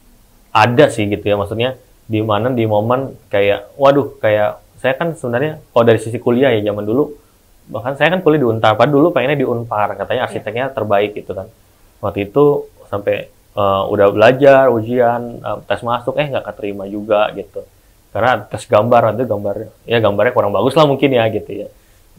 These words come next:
Speaker 1: Lah belajar, kemudian ya udah di Untan nih pengen, eh, pengen, eh, pengen bener-bener jadi yang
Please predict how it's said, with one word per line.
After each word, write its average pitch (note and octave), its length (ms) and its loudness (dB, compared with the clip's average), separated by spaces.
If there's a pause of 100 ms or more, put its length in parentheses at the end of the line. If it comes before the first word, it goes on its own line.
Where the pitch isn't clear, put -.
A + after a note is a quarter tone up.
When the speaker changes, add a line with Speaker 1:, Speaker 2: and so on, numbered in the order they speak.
(120)
Speaker 1:
Lah G2 160 -2
belajar, G2+ 560 0
kemudian A#2 400 -4
ya A#2 160 2
udah D3 80 6
di C3 80 2
Untan B2 320 0
nih C#3+ 80 -4
pengen, A#2 320 -6
eh, - 400 -14
pengen, G2+ 320 -8
eh, G2+ 320 -12
pengen G2+ 480 -4
bener-bener G#2+ 480 0
jadi G#2 240 -2
yang G2 80 -10